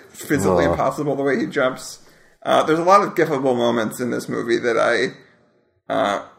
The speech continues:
Speaker 1: will make, or others, please send them to us. But, uh, and then Ernie Hudson, uh, shows up.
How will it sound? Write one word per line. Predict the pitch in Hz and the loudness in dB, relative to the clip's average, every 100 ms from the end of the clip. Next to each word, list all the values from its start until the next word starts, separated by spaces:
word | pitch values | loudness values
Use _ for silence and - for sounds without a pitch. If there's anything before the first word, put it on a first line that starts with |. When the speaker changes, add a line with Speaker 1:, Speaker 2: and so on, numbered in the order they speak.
| _ - | _ 0
Speaker 1:
will | 143 143 | 2 4
make, | 135 135 135 | 4 2 2
or | 110 | 2
others, | 117 123 123 120 | 4 6 4 2
please | - 127 120 | -2 2 2
send | 123 123 | 2 -2
them | 123 | -2
to | 131 117 | -2 0
us. | - - - | 2 0 -2
But, | 131 127 - - - - _ _ - | 2 2 -2 -14 -20 -20 _ _ -2
uh, | 120 120 120 - - - - | 2 4 2 0 -8 -20 -6
and | 151 170 | 0 4
then | 180 180 | 2 4
Ernie | 156 190 | 2 2
Hudson, | 180 196 190 139 139 180 - 131 | 2 2 2 2 2 -2 -6 0
uh, | 123 123 - - - | 4 4 2 -6 -12
shows | - 131 131 | 0 2 4
up. | 139 165 | 4 2